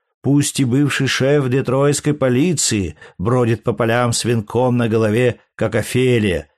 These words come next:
и бормочет: "Нет работы, скучно мне,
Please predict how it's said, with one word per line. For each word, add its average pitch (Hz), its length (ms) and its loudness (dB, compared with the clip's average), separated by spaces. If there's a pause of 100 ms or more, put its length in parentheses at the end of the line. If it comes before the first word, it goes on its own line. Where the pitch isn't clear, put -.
(140)
и - 100 -2
бормочет: 113 720 -2 (300)
"Нет 185 260 0
работы, 175 560 0
скучно 180 720 -2
мне, 160 440 0